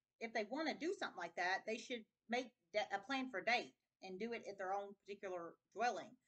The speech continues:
There's a reason they're doing it in the hospital. So I think one of them's married or in a relationship and is trying to be secret, but it's about not to be secret anymore.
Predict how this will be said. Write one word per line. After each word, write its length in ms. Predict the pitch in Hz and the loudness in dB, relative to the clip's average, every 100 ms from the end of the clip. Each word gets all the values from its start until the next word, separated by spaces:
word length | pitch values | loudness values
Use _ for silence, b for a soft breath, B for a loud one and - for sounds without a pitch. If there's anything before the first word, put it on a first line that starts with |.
| _ _ | _ _
There's 180 | 269 269 | 0 4
a 20 | |
reason 280 | 339 403 415 | 6 6 6
they're 100 | 311 | 4
doing 300 | 254 277 269 | 4 2 2
it 40 | 226 | 0
in 60 | |
the 160 | 190 247 | 0 0
hospital. 380 | 247 - 180 170 | 0 -2 -6 -2
So 120 | 208 | 2
I 100 | 220 | 2
think 260 | 349 349 | 2 -2
one 160 | 226 262 | 0 0
of 80 | 254 | 2
them's 240 | 196 185 | 0 -2
married 340 | 220 233 247 240 | 0 4 4 2
or 100 | 208 | 0
in 100 | 202 | -2
a 60 | |
relationship 640 | 190 185 240 247 226 240 240 | -2 0 0 -2 -2 -2 -2
and 100 | 190 175 | -8 -8
is 100 | - | -2
trying 200 | 226 220 | 0 0
to 40 | |
be 120 | 175 | -4
secret, 440 | - 269 240 143 - _ _ _ - | -10 -12 -10 -10 -12 _ _ _ -6
but 100 | 214 | -4
it's 120 | 226 | 6
about 200 | 262 226 | 6 6
not 180 | 226 208 | 4 2
to 40 | |
be 80 | 202 | -6
secret 360 | - - 185 | -10 -8 -6
anymore. 520 | 175 156 170 208 143 | -6 -8 -2 -2 -2